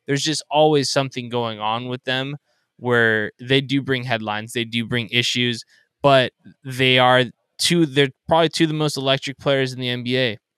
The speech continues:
Kyrie went the fuck off last night, or excuse me,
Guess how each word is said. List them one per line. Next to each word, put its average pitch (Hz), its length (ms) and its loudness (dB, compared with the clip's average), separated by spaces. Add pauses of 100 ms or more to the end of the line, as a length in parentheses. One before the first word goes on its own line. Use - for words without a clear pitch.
(560)
Kyrie 139 300 -2
went 131 160 -8
the 127 80 -12
fuck - 400 -8
off 120 360 -4
last 107 280 -6
night, 107 240 -8 (520)
or 131 100 -4
excuse 117 360 -6
me, 104 220 -10